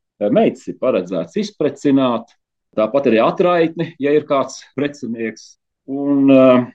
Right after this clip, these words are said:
pārējot varbūt pie nākošās tiesību pierakstās ir kuršu, zemes vai zemnieku tiesībām. Un te arī īpaši vēl tā tad ir norādīts uz to, ka dēliem jāgādā par māsu kūru.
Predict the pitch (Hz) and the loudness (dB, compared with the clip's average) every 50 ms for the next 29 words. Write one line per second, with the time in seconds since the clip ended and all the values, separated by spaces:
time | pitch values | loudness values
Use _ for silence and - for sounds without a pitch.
0 | _ _ _ 156 156 180 190 180 170 151 139 127 120 123 - 135 147 143 131 123 | _ _ _ 0 2 4 4 4 4 4 4 2 0 0 0 0 0 0 0 -4
1 | 120 117 117 - 123 123 143 165 180 196 196 185 170 151 147 - - 143 139 135 | -8 -10 -8 -6 -4 -2 0 0 0 -2 -4 -4 -6 -6 -8 -8 -4 -2 0 0
2 | 127 131 - - - _ _ - 135 123 120 - 113 101 90 - - 131 131 123 | 0 -2 -4 -10 -20 _ _ -4 -4 -4 -2 -4 -6 -6 -6 -6 -4 0 0 0
3 | 107 98 95 - - - 101 104 107 - - 98 - - 165 185 214 220 - - | 0 0 -4 -6 -10 -10 -10 -10 -8 -8 -10 -10 -6 -4 -4 -2 -2 -4 -6 -4
4 | - 170 165 - _ _ 95 90 135 143 131 113 - - - 98 92 95 95 104 | -4 -4 -4 -6 _ _ -6 -2 0 0 0 0 -2 -6 -8 -8 -6 -6 -4 -2
5 | 147 196 208 196 180 175 165 151 151 - _ - 143 135 127 - - - 117 113 | 0 0 0 0 0 0 0 -2 -2 -4 _ -2 -2 -2 -2 -4 -4 -2 -2 0
6 | 117 117 113 120 117 113 113 113 113 113 - _ _ _ _ _ _ _ - 120 | 0 -2 -2 -2 -2 0 0 -2 -4 -6 -10 _ _ _ _ _ _ _ -14 -8
7 | 135 - 214 220 196 170 156 143 143 151 160 170 - 127 - - 123 127 123 117 | -2 2 4 4 6 6 4 4 4 4 2 2 -2 -6 -6 -4 -2 0 0 -2
8 | 113 - 113 107 107 - - 101 92 92 95 92 110 151 170 165 151 143 123 113 | -2 0 -2 -2 -2 -2 -8 -14 -14 -14 -10 -8 -4 -2 2 4 6 6 6 4
9 | 110 104 104 101 - - - - - 92 87 - - - 143 156 165 165 - 101 | 4 0 -2 -4 -6 -14 -20 -20 -20 -20 -20 -18 -10 -6 -4 -4 -4 -4 -6 -4
10 | 87 110 131 151 151 131 110 95 98 104 120 127 139 127 117 113 107 104 98 98 | -2 0 2 2 2 2 0 -2 -2 -2 0 0 0 0 0 -2 -6 -8 -8 -8
11 | 95 90 87 - - 95 95 95 101 104 107 110 110 110 107 110 - - 85 - | -8 -10 -12 -10 -8 -8 -6 -6 -4 -2 -2 0 0 -2 -2 -4 -8 -14 -16 -16
12 | _ - 101 101 101 101 101 104 107 - - | _ -16 -14 -14 -12 -12 -14 -14 -16 -18 -20